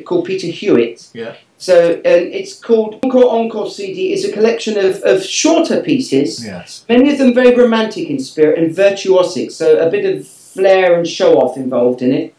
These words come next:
Speaker 2: Yeah.
Speaker 1: Absolutely beautifully written by the greatest violinists of the, well, between the eighteenth and the twentieth century, I would say.
Speaker 2: Yeah.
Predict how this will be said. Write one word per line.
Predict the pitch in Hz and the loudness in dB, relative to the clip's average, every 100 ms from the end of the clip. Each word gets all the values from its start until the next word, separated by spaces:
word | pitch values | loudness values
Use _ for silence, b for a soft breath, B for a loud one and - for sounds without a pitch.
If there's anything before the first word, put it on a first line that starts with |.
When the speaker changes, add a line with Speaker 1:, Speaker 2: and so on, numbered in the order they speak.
| 101 | -14
Speaker 2:
Yeah. | 87 - _ _ _ | -12 -12 _ _ _
Speaker 1:
Absolutely | 214 262 262 - - 254 226 202 208 - - 190 - | -2 -2 -2 -8 0 2 2 0 -8 -8 -10 -10 -10
beautifully | 170 175 214 208 180 165 165 | -12 -8 -8 -8 -10 -2 2
written | 165 160 151 | 2 2 0
by | 160 156 | 4 4
the | 156 | 2
greatest | 160 165 180 165 - | 0 0 0 -2 -6
violinists | - 156 151 151 143 139 - | -2 0 2 0 -2 -8 -6
of | 147 143 139 _ b b _ | -2 -2 -2 _ b b _
the, | 151 151 143 131 | 4 4 4 2
well, | 147 135 123 - | 2 2 0 -6
between | 139 131 160 156 | -12 -10 -4 0
the | 151 | 2
eighteenth | 156 151 147 - | 2 2 -2 -2
and | 147 | -4
the | 135 | -4
twentieth | 156 151 135 131 | -4 -4 -4 -2
century, | 160 - 117 | -2 -2 -2
I | 113 | -2
would | 107 - | -2 -6
say. | - 117 - - - | -2 -2 -2 -6 -14
Speaker 2:
Yeah. | 90 | -16